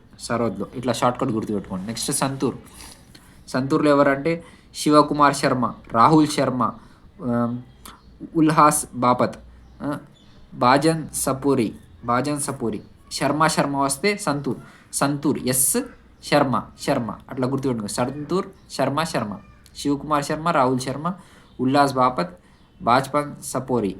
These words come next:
శర్మ, శర్మ వస్తే సంతూర్ అట్లా గుర్తుపెట్టుకోండి. నెక్స్ట్ మ్యూజికల్ ఇన్-, ఇన్‌స్ట్రుమెంట్ సారంగి. ఓకే, ఎక్స్‌పోనెంట్స్ ఎవరెవరు అంటే పండిత్, పండిత్ రామ్ నారాయణ్, ఉస్తాద్ సబ్రీ ఖాన్, బుందు ఖాన్,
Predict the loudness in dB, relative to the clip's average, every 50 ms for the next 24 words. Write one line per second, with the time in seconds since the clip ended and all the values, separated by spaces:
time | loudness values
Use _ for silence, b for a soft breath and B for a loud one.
0 | -12 -20 -20 -20 -20 _ -18 -12 -8 -6 -4 -2 -2 -2 -2 -2 -4 -4 -4 -4
1 | -4 -4 -4 -6 -6 -4 -6 -6 -6 -8 -10 -12 -12 -14 -10 -8 -6 -6 -4 -6
2 | -6 -6 -6 -8 -8 -10 -10 -8 -6 -6 -4 -2 -2 -2 0 0 0 0 0 0
3 | 0 0 0 0 -2 -6 -10 -16 -16 -8 -4 -2 -2 -2 -2 -4 -4 -4 -4 -2
4 | -4 -4 -2 0 2 2 2 2 2 -2 -4 -6 -10 -12 B B B B B B
5 | -14 -12 -8 -6 -4 -4 -4 -4 -4 -2 0 0 0 0 0 0 0 2 2 2
6 | 2 2 0 0 -2 -4 -6 -6 -6 -6 -4 -2 -2 0 0 0 0 0 -2 b
7 | b b b b b b b b -6 -4 -2 0 0 0 2 4 4 4 4 4
8 | 2 2 4 4 4 2 0 -2 -6 -10 -16 -20 -20 -18 -12 -8 -6 -6 -2 2
9 | 4 4 4 4 2 0 -2 0 0 0 0 0 0 0 -2 -2 -2 -4 -10 b
10 | b b b b b b -12 -4 -2 0 0 2 2 0 0 0 0 0 0 0
11 | -2